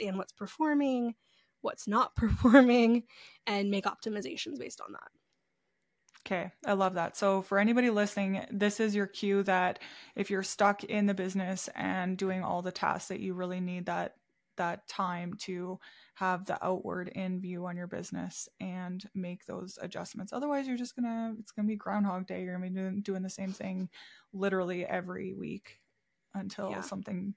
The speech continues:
Speaker 2: miraculously changes. <laughs>
Speaker 1: Yeah. And I, I
Speaker 2: Amazing.
Speaker 1: wanna say one last thing. Sorry.
Speaker 2: Yeah.
Speaker 1: <laughs> But
Speaker 2: No.
Speaker 1: at the end of it all, marketing should be fun. And that's, like, really why we built Brand Good Time. Like, Brand Good Time, always have a good time.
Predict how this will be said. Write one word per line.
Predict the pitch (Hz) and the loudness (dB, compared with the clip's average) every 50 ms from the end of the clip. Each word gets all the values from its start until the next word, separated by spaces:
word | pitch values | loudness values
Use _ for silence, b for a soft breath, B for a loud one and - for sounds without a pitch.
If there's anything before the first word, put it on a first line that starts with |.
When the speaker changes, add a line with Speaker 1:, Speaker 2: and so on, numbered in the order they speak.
| _ - | _ -6
Speaker 2:
miraculously | 185 175 175 170 170 165 - 110 110 - 202 - - 226 214 | -4 -4 -2 -2 -4 -4 -6 -6 -8 -6 -8 -8 -8 -10 -10
changes. | - - - - - - - - - - _ _ - 208 | -10 -10 -10 -10 -10 -10 -12 -12 -14 -16 _ _ -8 -8
<laughs> | - - - _ _ B B B B B B B B B B B - | -8 -8 -12 _ _ B B B B B B B B B B B -6
Speaker 1:
Yeah. | 262 240 220 - | -4 -2 -2 -2
And | - 269 269 | 0 0 0
I, | |
I | 190 | 0
Speaker 2:
Amazing. | 185 185 190 - 285 277 285 | 0 -2 -2 -2 0 2 2
Speaker 1:
wanna | 285 294 311 302 | 2 2 2 0
say | - 330 330 311 | 0 -2 0 0
one | 277 262 403 403 214 190 208 208 208 202 196 196 | 0 -2 -2 -4 -4 -2 0 2 2 2 2 2
last | 196 196 190 196 202 - - | 0 0 -2 -2 -4 -6 -8
thing. | - 202 190 185 196 233 247 - | -6 -4 -2 -2 -2 -2 -4 -4
Sorry. | - - - 202 196 190 220 277 | -6 -2 2 4 6 8 8 8
Speaker 2:
Yeah. | 247 294 302 208 - | 8 8 4 -2 4
Speaker 1:
<laughs> | - 294 | 6 8
But | 247 254 - - - - | 8 8 6 4 0 0
Speaker 2:
No. | 202 208 254 - - 175 160 175 - _ _ - | 2 2 4 4 2 2 0 -4 -8 _ _ -2
Speaker 1:
at | - 233 - | -2 0 0
the | 277 262 247 247 | 0 2 4 4
end | 254 262 | 4 4
of | 285 277 294 | 6 6 6
it | 302 269 | 4 4
all, | - 226 214 214 214 214 214 226 - - _ _ _ - | 4 2 2 2 2 2 0 0 -4 -6 _ _ _ -2
marketing | 254 208 214 214 202 202 - 226 233 226 | 0 2 2 2 2 0 0 0 0 0
should | 220 - 226 196 | 0 0 -2 -2
be | 208 220 | -2 -2
fun. | 214 - 208 - 254 240 202 214 240 - | -4 -4 -6 -8 -6 -4 -4 -4 -4 -4
And | 220 208 | -4 -2
that's, | 202 202 202 - - | -2 -2 -2 -4 -6
like, | 202 196 - | -6 -6 -4
really | 214 196 202 196 196 190 196 | 0 0 2 2 2 0 -2
why | 202 190 185 185 | -2 -2 -2 -2
we | 185 190 190 | -4 -4 -6
built | - 196 190 190 - | -6 -6 -8 -6 -6
Brand | 202 190 185 185 | -4 -4 -4 -4
Good | 190 190 190 | -6 -6 -2
Time. | - 285 269 262 262 254 247 | 2 2 4 4 4 4 4
Like, | 214 196 196 - - - | 2 0 -2 -6 -8 -6
Brand | 180 190 190 190 | -4 -2 -2 -2
Good | 190 190 | -4 -4
Time, | 220 220 220 214 208 208 220 - | -2 -2 -2 0 0 -2 -4 -4
always | - 202 185 185 - | -4 -2 -2 -4 -4
have | 196 202 | -8 -8
a | 202 | -8
good | - 208 185 | -8 -8 -8
time. | - 196 196 190 190 190 190 214 | -4 -4 -2 -2 -2 -2 -4 -6